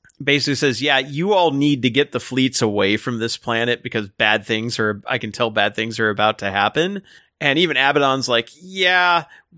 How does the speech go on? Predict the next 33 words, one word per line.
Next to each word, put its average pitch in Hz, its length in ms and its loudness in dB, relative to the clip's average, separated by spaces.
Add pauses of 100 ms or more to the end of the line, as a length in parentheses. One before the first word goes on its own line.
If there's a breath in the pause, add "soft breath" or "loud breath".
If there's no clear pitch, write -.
(340)
we 175 260 -2
should 175 260 0
probably 156 520 2
move 143 260 2
to 139 120 0
a 131 40 0
safe 135 320 0
distance 123 500 -2
as 104 220 -6
well." 139 720 0 (500 soft breath)
And 139 220 0
it's 131 100 -8
like, 151 160 0
on 147 120 2
the 156 40 0
one 233 240 0
hand, 160 680 2 (380)
he 175 220 -2
got 170 320 -2
what 160 160 0
he 156 140 -2
wanted. 117 400 0
The 120 80 0
key 160 340 -2
is 143 160 0
complete, 156 680 -2
and 117 220 0
a 107 60 2
bunch 180 420 -2
of 175 80 4
loyalists 139 640 2
were 123 140 -4
slain. 110 580 0